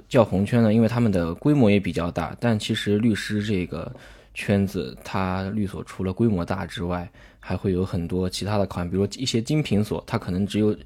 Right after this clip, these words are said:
几十个人，但是它在某一个非常细分的领域做得非常专业，那也是，也是非常不错的一个律所，只是它综合性没那么强，所以不叫红圈所。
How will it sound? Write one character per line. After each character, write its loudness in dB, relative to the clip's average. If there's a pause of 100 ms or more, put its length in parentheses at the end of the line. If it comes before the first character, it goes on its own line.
(160)
几 -6
十 -2
个 4
人， -2 (300)
但 4
是 4
它 0
在 4
某 2
一 -2
个 0
非 2
常 0
细 -2
分 2
的 4
领 -4
域 -8 (380)
做 2
得 0
非 0
常 -4
专 -2
业， -8
那 -2
也 -8
是， -4 (380)
也 -6
是 -4
非 -6
常 -4
不 -12
错 -6
的 -8
一 -10
个 -8
律 -8
所， -14
只 -8
是 -4
它 0 (180)
综 4
合 0
性 -2
没 -6
那 -4
么 -8
强， -12
所 -6
以 -6
不 -12
叫 -4
红 -12
圈 -12
所。 -16